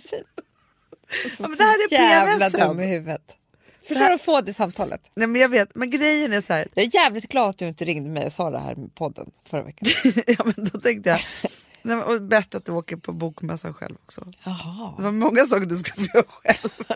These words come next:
Speaker 1: <laughs> Gud, vilket roligt liv.
Speaker 2: Nej, men jag, vet du vad, det enda jag skulle göra?
Speaker 1: Ja.
Speaker 2: Jobba.
Speaker 1: Ja.
Speaker 2: Mm.
Speaker 1: För det
Speaker 2: Själv. Med bu-, bakom.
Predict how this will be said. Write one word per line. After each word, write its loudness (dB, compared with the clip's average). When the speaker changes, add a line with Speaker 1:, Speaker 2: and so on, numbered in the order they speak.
Speaker 1:
<laughs> -12
Gud, -2
vilket -6
roligt -6
liv. -6
Speaker 2:
Nej, -4
men 0
jag, 6
vet -6
du -6
vad, 0
det 0
enda 0
jag 0
skulle -6
göra? -4
Speaker 1:
Ja. -6
Speaker 2:
Jobba. -4
Speaker 1:
Ja. -6
Speaker 2:
Mm. -8
Speaker 1:
För -6
det -8
Speaker 2:
Själv. -6
Med -8
bu-, -6
bakom. -6